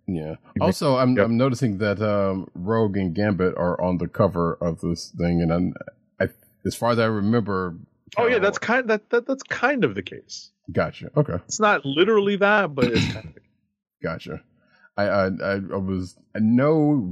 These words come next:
Speaker 1: Rogue and, um, Carol kinda hashed out their, their long-standing
Speaker 2: Yeah.
Speaker 1: issues with each other. <laughs>
Speaker 2: Yeah, they did. They did.
Speaker 1: Yeah,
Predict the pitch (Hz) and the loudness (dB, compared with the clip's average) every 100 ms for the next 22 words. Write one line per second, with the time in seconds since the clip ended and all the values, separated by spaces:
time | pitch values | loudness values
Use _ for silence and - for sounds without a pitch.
0 | 92 104 117 131 131 123 - - 101 101 | 0 4 4 6 4 2 -2 -4 -2 0
1 | 95 92 90 87 85 - 87 87 85 85 | 0 0 0 -2 -6 -4 0 2 2 0
2 | 85 82 80 78 85 _ _ _ _ _ | -2 -4 -6 -8 -12 _ _ _ _ _
3 | _ _ - 107 104 92 85 _ _ - | _ _ -4 0 2 0 -6 _ _ -12
4 | - 107 117 139 143 151 143 165 156 160 | -4 -2 2 0 2 0 2 2 2 0
5 | _ _ _ _ _ _ _ 165 160 151 | _ _ _ _ _ _ _ -2 0 0
6 | 143 139 - _ _ _ 131 160 143 151 | -2 -8 -20 _ _ _ 0 2 2 2
7 | 151 151 139 165 156 160 160 147 165 180 | 2 4 0 2 4 4 2 4 4 4
8 | - - 156 - 165 _ - _ _ _ | 0 0 -2 -2 -6 _ -20 _ _ _
9 | _ - 135 139 120 95 98 92 67 _ | _ 2 2 2 0 0 -2 -4 -8 _
10 | _ - 120 101 90 90 | _ 2 4 4 4 0